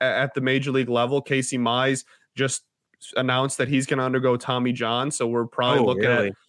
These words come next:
Speaker 2: I
Speaker 1: yeah,
Speaker 2: didn't
Speaker 1: we're,
Speaker 2: know that.
Speaker 1: we're probably looking at opening day of twenty twenty-four at this
Speaker 2: <laughs>
Speaker 1: point for him. He's gonna be, like,
Speaker 2: That's tough.
Speaker 1: twenty-seven years old,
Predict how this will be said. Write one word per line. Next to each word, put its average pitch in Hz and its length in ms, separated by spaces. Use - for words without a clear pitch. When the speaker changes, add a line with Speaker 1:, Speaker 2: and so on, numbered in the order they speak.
Speaker 2:
I 127 60
Speaker 1:
yeah, 139 140
Speaker 2:
didn't 127 80
Speaker 1:
we're, - 60
Speaker 2:
know 101 180
that. 101 120
Speaker 1:
we're 139 120
probably 143 280
looking 139 340
at 127 200
opening 131 560
day 127 240
of 123 180
twenty 135 320
twenty-four 131 960
at 120 160
this 127 180
Speaker 2:
<laughs> 127 80
Speaker 1:
point 131 240
for 120 160
him. 135 300
He's 127 140
gonna 131 180
be, 127 180
like, 113 160
Speaker 2:
That's 107 80
tough. - 60
Speaker 1:
twenty-seven 131 580
years 123 300
old, 127 400